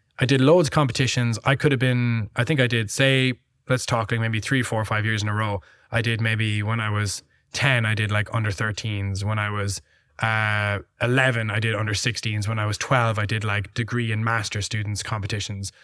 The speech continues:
And I won every single one of them, but I never questioned whether I would. I always just believed. And it's not 'cause I was like, "Oh, I'm the best." I was just like, "I'm gonna do the best that I can possibly do. I'm gonna play as well as I can." And I never questioned that I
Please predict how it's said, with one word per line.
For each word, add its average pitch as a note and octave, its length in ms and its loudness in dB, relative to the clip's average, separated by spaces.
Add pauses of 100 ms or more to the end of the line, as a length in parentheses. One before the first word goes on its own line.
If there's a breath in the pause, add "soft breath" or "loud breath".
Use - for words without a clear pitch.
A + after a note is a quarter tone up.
(200 soft breath)
And A#2+ 120 2
I A#2 40 4
won B2+ 280 4
every B2+ 280 4
single A2 260 0
one A2+ 160 0
of G#2+ 80 0
them, G2 260 -2
but B2 140 0
I A#2+ 40 2
never B2 300 2
questioned A#2 460 0
whether G#2 240 0
I G#2+ 80 0
would. A2 260 -4 (220)
I A2+ 60 4
always A#2+ 300 6
just G#2+ 160 -4
believed. A2+ 440 0
And D3+ 80 4
it's D3+ 100 2
not G#3+ 160 6
'cause F3 140 4
I D#3+ 80 8
was C3 140 4
like, C3 160 4
"Oh, C#3+ 120 6
I'm C3+ 100 6
the C#3 60 2
best." C3 300 2 (260 soft breath)
I C3+ 80 4
was C3 80 6
just B2 140 0
like, A#2+ 180 2
"I'm C3 180 4
gonna A#2+ 200 2
do A#2+ 280 2
the G#2+ 100 -2
best A#2 280 0
that A2 80 -2
I G#2+ 80 2
can G#2+ 100 -2
possibly G#2 440 0
do. A2+ 200 0
I'm A2+ 80 0
gonna G#2 140 -2
play G#2+ 400 -2 (500 soft breath)
as B2+ 180 4
well B2+ 200 4
as A2+ 120 0
I A2 80 -4
can." C3 420 2 (200 soft breath)
And A#2+ 100 -2
I B2+ 40 2
never C3 460 4
questioned G#2+ 600 0 (280)
that A2+ 160 2
I G#2+ 440 2